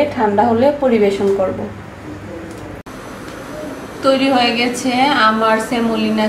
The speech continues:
কেক বা সুজির কেক। দেখুন আমার কেকটা কত সুন্দর হয়েছে, কালারটা অনেক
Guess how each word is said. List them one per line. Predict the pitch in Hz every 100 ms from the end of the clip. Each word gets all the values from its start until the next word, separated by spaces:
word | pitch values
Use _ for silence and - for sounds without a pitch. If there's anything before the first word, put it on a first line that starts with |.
| 220
কেক | 220 220 214
বা | 202 214 -
সুজির | 233 208 214 208
কেক। | 202 214 262 - - - - 233
দেখুন | 262 285 254
আমার | 226 226 226
কেকটা | 233 220 226 226 -
কত | 247 254 254
সুন্দর | 247 233 233 247
হয়েছে, | 226 220 220 240 214
কালারটা | 208 208 208 - 214 240 311 - - - - - - - - - - - - -
অনেক | 220 226